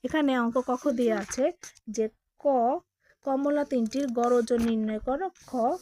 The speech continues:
গড় ওজনের ভিত্তিতে বিশটি কলার মোট ওজন কত? এরকম করে প্রতিটা অঙ্কই এ, ক, খ করে দেওয়া আছে। এর মধ্যে যেটা শর্ত হলো তোমার দশ নম্বর অঙ্ক। দশ নম্বর অঙ্কটা কি? দশ নম্বর অঙ্ক হলো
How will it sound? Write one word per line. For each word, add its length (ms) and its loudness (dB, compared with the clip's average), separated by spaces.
গড় 200 2
ওজনের 400 2
ভিত্তিতে 440 -4
বিশটি 320 -2
কলার 280 2
মোট 180 2
ওজন 200 -2
কত? 180 0
এরকম 260 4
করে 160 4
প্রতিটা 420 2
অঙ্কই 300 0
এ, 120 -4
ক, 20 0
খ 20 -20
করে 220 2
দেওয়া 280 0
আছে। 180 0
এর 160 8
মধ্যে 340 2
যেটা 220 4
শর্ত 260 2
হলো 200 4
তোমার 240 -2
দশ 120 0
নম্বর 220 4
অঙ্ক। 140 -10
দশ 100 0
নম্বর 260 0
অঙ্কটা 280 -4
কি? 120 -6
দশ 120 0
নম্বর 260 2
অঙ্ক 140 -6
হলো 180 2